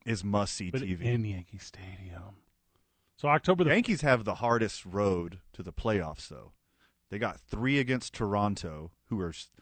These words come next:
Speaker 1: fighting their way in.
Speaker 2: Right.
Speaker 1: And then three against Tampa Bay, who's not just gonna rest all their dudes. Tampa Bay knows they're gonna try to stay hot, to get into the playoffs.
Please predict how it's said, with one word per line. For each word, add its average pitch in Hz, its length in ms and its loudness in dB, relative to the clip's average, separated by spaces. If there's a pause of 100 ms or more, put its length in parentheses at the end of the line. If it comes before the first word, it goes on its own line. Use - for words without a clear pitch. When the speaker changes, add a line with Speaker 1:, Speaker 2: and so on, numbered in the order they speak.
(120)
Speaker 1:
fighting 101 500 0
their 92 140 0
way 82 260 -4
in. 80 180 -10
Speaker 2:
Right. 117 280 0 (180)
Speaker 1:
And 107 100 -2
then 98 240 -2
three 120 280 2
against 107 340 -2
Tampa 113 340 0
Bay, 80 320 -8 (640)
who's 117 200 -2
not 185 200 4
just 135 200 -4
gonna 104 180 0
rest 107 360 -2
all 92 120 0
their 87 100 -4
dudes. 101 520 -4 (1120)
Tampa 147 240 0
Bay 135 140 4
knows 110 300 4
they're 117 100 0
gonna 101 140 -2
try 98 220 -2
to 92 80 -4
stay 92 260 -4
hot, 92 380 -2 (560)
to 104 100 -8
get 90 140 -2
into 87 140 -4
the 85 80 -8
playoffs. 82 640 -8